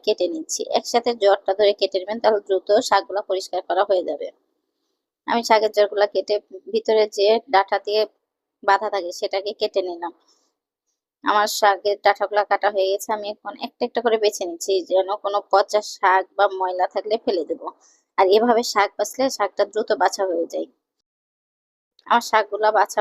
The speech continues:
হয়ে গেছে, এখন শাকগুলাকে গোটা গোটা ধুয়ে নিব। আর অবশ্যই শাকটাকে গোটা গোটা ধুয়ে নেবেন, তাহলে যে ময়লা বালি থাকে সেগুলো সহজে নিচে পড়ে যায়। দেখেন শাক থেকে কত ময়লা পানি। এখন এভাবে শাকটাকে আমি দুই তিনবার ধুয়ে নিচ্ছি,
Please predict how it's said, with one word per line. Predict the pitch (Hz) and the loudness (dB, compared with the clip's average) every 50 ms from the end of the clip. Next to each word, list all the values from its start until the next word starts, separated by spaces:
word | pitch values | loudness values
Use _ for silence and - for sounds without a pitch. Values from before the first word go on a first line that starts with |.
| 202 | 2
হয়ে | 196 185 180 165 | 2 2 2 0
গেছে, | 165 165 - - | -2 -4 -2 -4
এখন | 196 196 214 208 - | -4 -4 -6 -8 -2
শাকগুলাকে | - 196 190 190 185 185 196 - 220 202 - | -2 0 0 0 -2 -4 -2 -2 -4 -2 0
গোটা | 220 220 208 196 | 0 2 2 0
গোটা | 196 - 208 202 | 2 2 0 0
ধুয়ে | - 208 185 165 | 0 0 -4 -4
নিব। | 160 156 151 135 117 - _ _ _ _ _ _ _ _ _ _ _ _ | -6 -8 -12 -12 -14 -16 _ _ _ _ _ _ _ _ _ _ _ _
আর | - 190 196 196 | 0 2 4 4
অবশ্যই | 202 208 220 220 - 233 214 220 220 - | 4 2 0 0 2 2 2 2 2 2
শাকটাকে | - 208 190 190 - - 202 202 202 190 | 0 0 0 0 -2 -4 -4 -4 -4 -4
গোটা | - 196 - 196 | -4 -2 0 0
গোটা | 185 190 - 196 | 0 0 0 -2
ধুয়ে | 190 208 202 185 | -2 -4 -8 -14
নেবেন, | 196 196 202 233 - | -16 -18 -20 -8 -4
তাহলে | 214 208 208 190 190 - | -4 -2 -2 -2 -2 -2
যে | 196 196 190 - _ _ _ _ - | -2 -4 -4 -4 _ _ _ _ -12
ময়লা | 190 185 185 185 190 185 180 175 - - | -6 -4 -2 0 2 2 2 2 2 0
বালি | 175 180 185 175 185 - | 0 0 0 -2 -4 -4
থাকে | 208 190 - 220 220 | -6 -6 -4 -4 -4
সেগুলো | - 208 202 202 208 - | -4 -2 0 0 0 2
সহজে | 214 196 196 190 190 196 202 226 294 277 _ _ _ _ | 0 0 0 0 0 0 2 0 0 0 _ _ _ _
নিচে | 185 196 202 - - - | -12 -4 -2 -2 0 2
পড়ে | 185 175 160 | 2 2 2
যায়। | 160 151 156 180 | 0 -2 0 0
দেখেন | 196 196 202 185 - _ _ _ _ _ _ - | -2 -2 -4 -10 -16 _ _ _ _ _ _ -4
শাক | - 226 202 196 - _ | 0 0 0 0 -2 _
থেকে | 240 220 220 _ | -10 -12 -10 _
কত | - 247 - - 247 233 | -12 -12 -10 -10 -8 -4
ময়লা | 202 196 185 180 180 - | -4 -2 -2 -2 -2 -4
পানি। | 175 160 165 170 - _ _ | -6 -8 -8 -12 -16 _ _
এখন | _ _ - 214 214 - _ _ _ - | _ _ -16 -16 -16 -16 _ _ _ -8
এভাবে | 202 208 214 202 202 220 | -4 -2 -2 0 0 -2
শাকটাকে | - - 202 190 - - 190 - 190 | -2 0 -2 -2 -2 -4 -6 -6 -6
আমি | 190 208 214 208 | -8 -8 -6 -6
দুই | 196 196 | -6 -6
তিনবার | - 196 196 180 190 190 | -4 -6 -6 -4 -4 -4
ধুয়ে | - 208 196 165 | -4 -4 -6 -4
নিচ্ছি, | 170 170 170 - - - - | -6 -8 -12 -12 -12 -10 -10